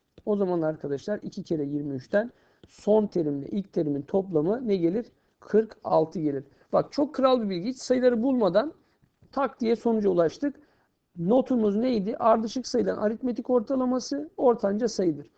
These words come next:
Bir de ortanca sayı formülünü biliyorduk. Dolayısıyla aritmetik ortayı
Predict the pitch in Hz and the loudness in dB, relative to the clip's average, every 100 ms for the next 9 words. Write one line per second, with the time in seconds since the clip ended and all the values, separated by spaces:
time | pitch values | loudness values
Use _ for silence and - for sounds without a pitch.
0 | _ _ - 269 254 240 240 240 247 - | _ _ 0 6 6 6 2 0 0 2
1 | 233 214 220 214 214 208 190 156 143 254 | 2 4 4 4 2 2 2 2 0 -2
2 | - _ _ _ 208 226 233 254 220 226 | -12 _ _ _ 2 4 4 0 0 0
3 | 226 247 220 240 208 170 147 147 | 0 -2 -4 0 0 2 0 -2